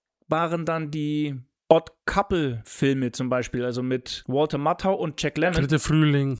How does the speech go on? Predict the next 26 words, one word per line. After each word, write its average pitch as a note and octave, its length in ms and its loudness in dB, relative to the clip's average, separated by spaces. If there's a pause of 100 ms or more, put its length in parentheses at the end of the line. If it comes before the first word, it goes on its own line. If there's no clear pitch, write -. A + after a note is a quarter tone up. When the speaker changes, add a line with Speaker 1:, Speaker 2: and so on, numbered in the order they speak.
Speaker 1:
Genau, F3 280 4
die D#3 140 -4
ja D#3 160 4
damals F#3+ 420 0
angefangen G3 600 -2
haben F#3+ 580 -2
mit D3+ 460 -2
Ein D3 180 2
seltsames D#3 540 0
Paar. D#3+ 300 0 (260)
Und E3 100 -2
da E3+ 80 2
gab's G3+ 280 -4
dann G#3 360 -4
Fortsetzungen, C#3+ 960 0
nämlich E3+ 340 -2
Der C#3 100 -2
dritte F#3+ 300 -2
Frühling, A3+ 600 -2
Freunde, C4+ 440 -4
Feinde, G3+ 420 -2
Fisch - 340 -4
und A#3 160 -2
Frauen F3+ 480 0
war E3+ 140 0
der D3 220 -2